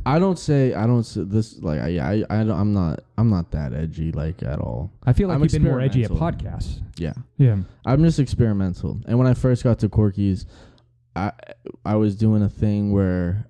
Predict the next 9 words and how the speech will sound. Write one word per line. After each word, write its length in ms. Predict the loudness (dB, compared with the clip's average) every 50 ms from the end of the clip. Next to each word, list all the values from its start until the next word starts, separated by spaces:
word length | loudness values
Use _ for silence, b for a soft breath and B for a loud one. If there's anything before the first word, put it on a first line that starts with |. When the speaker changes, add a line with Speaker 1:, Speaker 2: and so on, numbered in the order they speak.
| -6
Speaker 1:
I 180 | -4 -2 0 0
was, 460 | 0 2 2 2 0 0 -2 -4 -4 -4
at 140 | -4 -4 -2 -2
that 200 | -2 -4 -4 -4
time, 800 | -2 0 2 2 2 2 2 2 2 0 0 0 -2 -6 -8 -12 -18 -20 -20 _ _ _ -20 -20 -16 -8 -4
I 60 | -2
was 160 | 0 0 0 -2
probably, 460 | -2 -2 0 0 2 2 0 0 0
like, 220 | -2 -2 -6 -10